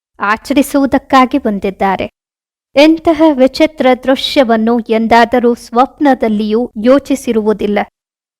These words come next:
ಆದರೆ ಇಂದು ಸಾಕಾರ ರೂಪದಲ್ಲಿ ಆಚರಿಸುವುದಕ್ಕಾಗಿ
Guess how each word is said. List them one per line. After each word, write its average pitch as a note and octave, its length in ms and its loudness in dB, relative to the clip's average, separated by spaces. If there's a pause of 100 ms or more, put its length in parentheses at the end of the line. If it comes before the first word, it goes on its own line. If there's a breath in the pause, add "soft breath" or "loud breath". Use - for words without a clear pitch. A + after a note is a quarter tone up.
(140)
ಆದರೆ A3 480 0
ಇಂದು B3 420 2
ಸಾಕಾರ C4 640 2
ರೂಪದಲ್ಲಿ A3 720 0
ಆಚರಿಸುವುದಕ್ಕಾಗಿ A#3 1500 -2